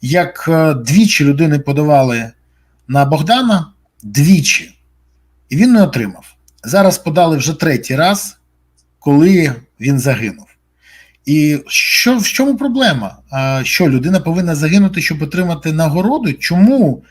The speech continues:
нагороди, які є заохочувальними фактично методами, не даються в тих обсягах, які потрібно? Чи це якась проблема загальна військова або українська? Як в інших країнах нагороджують? Чому я запитую? Ну, тому що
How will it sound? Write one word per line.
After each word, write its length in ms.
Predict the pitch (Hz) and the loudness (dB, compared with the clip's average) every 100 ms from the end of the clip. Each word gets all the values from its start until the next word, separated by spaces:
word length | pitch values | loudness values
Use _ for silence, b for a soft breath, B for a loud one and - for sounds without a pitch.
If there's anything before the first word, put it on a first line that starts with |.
| b b - | b b -4
нагороди, 460 | 151 165 247 175 | 0 0 0 0
які 260 | 147 139 175 | -2 -2 -2
є 120 | 160 | -2
заохочувальними 1080 | 117 160 156 - 220 220 - 143 123 117 113 | 0 0 0 -2 -2 0 -2 -4 -6 -8 -10
фактично 800 | 113 - 143 139 - 131 127 120 | -14 -8 -4 -4 -4 -4 -4 -6
методами, 600 | 117 196 247 170 139 123 B B B B _ | -4 -4 -2 -2 -2 -4 B B B B _
не 640 | 127 131 151 190 190 165 135 _ _ | -4 -2 0 2 0 -2 -8 _ _
даються 560 | 117 139 170 202 175 | -2 0 0 -2 -4
в 200 | 139 - | -6 -8
тих 340 | - 180 175 - | -10 -4 -4 -4
обсягах, 360 | 202 196 170 135 | -6 -4 -4 -2
які 260 | 131 - | -4 -6
потрібно? 580 | 160 156 - 160 - - _ b b b _ | -14 -14 -10 -8 -8 -10 _ b b b _
Чи 600 | - 170 180 180 175 165 143 131 123 | -2 2 2 2 2 0 -2 -6 -10
це 220 | - - 185 | -8 0 0
якась 300 | 190 165 - | 0 -4 -4
проблема 720 | - 151 123 123 156 151 135 | -2 -2 0 0 2 2 0
загальна 760 | 127 123 175 165 156 147 127 110 104 | -2 -2 0 2 0 0 -4 -10 -4
військова 600 | 147 139 - 135 156 127 120 | -2 -2 -4 -2 -2 -2 -4
або 180 | 110 139 | -4 0
українська? 760 | 151 147 147 117 147 147 - - B B - | 0 0 -2 -2 -2 -4 -8 -12 B B -6
Як 220 | 220 196 | -4 2
в 40 | |
інших 260 | 240 254 202 | 2 2 -2
країнах 460 | - 180 165 139 151 | -2 -2 -2 -4 -4
нагороджують? 540 | 139 156 131 113 113 | -2 0 -2 -4 -6
Чому 220 | - 202 | 0 2
я 60 | 220 | 4
запитую? 540 | 196 262 285 220 175 | 2 0 -2 -2 -2
Ну, 100 | 165 | -2
тому 220 | 170 208 | 0 0
що 280 | 226 - 190 | 2 2 0